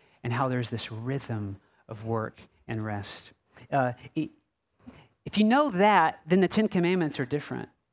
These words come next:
A lot of people view the Ten Commandments as this boring religious list of things you can't do.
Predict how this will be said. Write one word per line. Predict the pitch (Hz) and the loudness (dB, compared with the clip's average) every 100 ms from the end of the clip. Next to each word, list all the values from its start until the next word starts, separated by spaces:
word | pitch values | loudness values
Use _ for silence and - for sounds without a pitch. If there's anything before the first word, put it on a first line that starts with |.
| - | -2
A | 151 | 2
lot | 185 | 4
of | 185 | 2
people | 190 156 | -4 -6
view | 139 143 | -4 -2
the | 143 | -2
Ten | 131 147 | -2 -4
Commandments | - 131 135 131 127 | -2 -2 0 -2 -2
as | 131 120 | -2 -2
this | 120 - | -6 -10
boring | - 127 139 135 | -6 -2 0 -2
religious | 120 113 117 117 - | -2 -4 -4 -6 -6
list | 117 117 113 - | -4 -4 -6 -10
of | |
things | - 117 110 | -6 -6 -6
you | |
can't | - 117 110 | -6 -8 -6
do. | 147 143 113 | -4 -4 -6